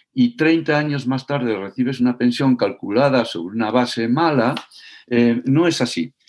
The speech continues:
Porque cuando la Seguridad Social te calcula tu pensión, tiene en cuenta, eh, las bases de cotización, no las cotizaciones efectivas, eh, que este es un truco,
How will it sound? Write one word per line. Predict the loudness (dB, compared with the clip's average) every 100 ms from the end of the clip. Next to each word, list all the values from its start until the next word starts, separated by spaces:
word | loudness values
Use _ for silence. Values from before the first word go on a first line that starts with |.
| _ -4
Porque | 0 2
cuando | 4 4
la | 2
Seguridad | 2 0 0
Social | -4 -4 -4 -2
te | -2
calcula | -2 0 -2 0
tu | -2
pensión, | -2 -2 -2 -6 -6 _ -20 _
tiene | -2 0
en | 0
cuenta, | -2 -4 0 -2 -2 -2
eh, | -2 2
las | 2 0 0
bases | -4 -2 -4 -4
de | -4
cotización, | -2 -2 -2 -6 -4 0
no | 0
las | 2
cotizaciones | 0 2 0 2 -2
efectivas, | -2 -6 -2 0 0 -2
eh, | -4
que | -4
este | -4
es | 0
un | 2
truco, | 2 2 0 0